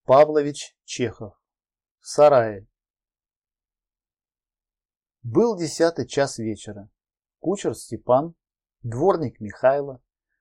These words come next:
Кучеров внук Алёшка, приехавший покосить к деду из деревни,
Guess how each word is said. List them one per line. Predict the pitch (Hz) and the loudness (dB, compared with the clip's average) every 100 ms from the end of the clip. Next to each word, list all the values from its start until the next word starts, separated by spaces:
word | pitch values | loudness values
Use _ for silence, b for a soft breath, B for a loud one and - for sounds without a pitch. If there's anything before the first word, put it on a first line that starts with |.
| _ _ | _ _
Кучеров | - 214 185 143 - | -4 -2 2 0 0
внук | 113 120 165 175 - | -8 -6 -4 -6 -4
Алёшка, | 120 120 170 - - 156 147 _ _ - | -2 2 0 -2 -8 -10 -12 _ _ -8
приехавший | 139 147 143 139 - 135 | -2 -2 -2 -8 -10 -8
покосить | 131 131 139 - 135 | -4 -2 -4 -6 -10
к | 113 | -8
деду | 117 131 127 | -4 -2 -2
из | 110 | -4
деревни, | 123 120 120 117 110 | -4 -4 -4 -6 -10